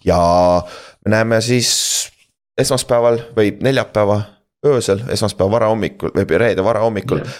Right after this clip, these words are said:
Speaker 1: teeme mingi meet'i, et võite ühineda meiega, kui tahate laivis vaadata, äh, pikke, kui tahate öösel üleval olla, et siis ja kell kolm hakkab või? Vist või?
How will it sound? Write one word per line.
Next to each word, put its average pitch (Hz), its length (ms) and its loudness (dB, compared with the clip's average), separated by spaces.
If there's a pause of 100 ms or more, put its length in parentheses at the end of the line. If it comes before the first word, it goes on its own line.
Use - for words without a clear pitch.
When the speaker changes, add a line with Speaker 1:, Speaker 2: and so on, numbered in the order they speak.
(140)
Speaker 1:
teeme 120 160 2
mingi 123 240 0
meet'i, 139 300 -2 (440)
et 107 220 -2
võite 117 160 0
ühineda 104 320 2
meiega, 90 320 0
kui 90 80 0
tahate 90 320 -2
laivis 92 240 -2
vaadata, 92 460 0 (340)
äh, 85 240 2
pikke, 85 240 -2
kui 85 80 0
tahate 90 240 2
öösel 98 240 2
üleval 87 380 2
olla, 76 180 0
et - 80 -6
siis 87 300 -4 (580)
ja 87 160 2
kell 98 240 0
kolm 117 240 0
hakkab - 240 -6
või? - 140 -4 (420)
Vist - 140 -4
või? - 80 -14